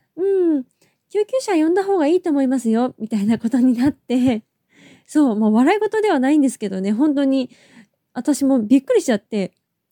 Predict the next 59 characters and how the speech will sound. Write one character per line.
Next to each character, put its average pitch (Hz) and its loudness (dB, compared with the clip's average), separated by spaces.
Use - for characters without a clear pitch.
「え？」 311 -2
な 254 0
ん 240 -6
か - -14
さ - 0
ら 381 2
っ 539 -4
と - -2
言 277 2
わ 247 2
れ 240 0
た 240 -8
か 214 -8
ら、 214 -2
「え？」 349 -4
っ - -20
て 233 -6
な 226 -2
っ 214 -4
て、 214 -4
「こ 381 -2
の 427 2
お 415 0
電 440 0
話 330 0
で 240 0
一 247 -4
一 359 -2
九 285 -2
に 208 -4
そ 294 -8
の 311 -2
ま 311 -2
ま 285 -2
つ - -8
な 302 0
げ 339 -2
ま 381 0
す - -16
か？」 294 -4
っ 302 -4
て - -12
言 202 -2
わ 214 0
れ 220 0
た 226 -8
の 208 -4
で、 214 -2
ど 262 -2
う 269 0
し 247 -2
よ 214 2
う 202 -2
と 214 -6
思 214 0
っ 214 -4
て、 220 -2
で 254 4
も、 240 2